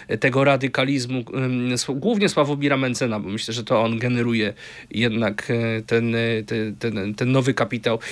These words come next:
Jeżeli to paliwo się nie wyczerpie do jesieni, to rzeczywiście ten wynik dwucyfrowy, zbliżony nawet do piętnastu procent, jest możliwy.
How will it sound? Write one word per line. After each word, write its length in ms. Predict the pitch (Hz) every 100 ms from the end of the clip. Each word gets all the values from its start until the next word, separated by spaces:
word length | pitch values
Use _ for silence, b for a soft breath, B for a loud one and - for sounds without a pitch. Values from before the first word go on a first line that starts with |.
| -
Jeżeli 340 | 123 196 262
to 120 | 214
paliwo 320 | 165 156 156 147
się 120 | 139
nie 100 | 139
wyczerpie 560 | 135 139 120 104 92 - _ _ - -
do 60 |
jesieni, 580 | 127 117 117 101 135 180 B B B -
to 100 | 165
rzeczywiście 560 | 180 240 254 - 170
ten 160 | - 127
wynik 240 | 147 147
dwucyfrowy, 560 | 131 143 131 123 120 123
zbliżony 440 | 127 127 127 139
nawet 240 | 135 123 127
do 120 | 120
piętnastu 420 | 127 - 120 110
procent, 300 | 110 104 120
jest 140 | 139
możliwy. 420 | 165 160 147 101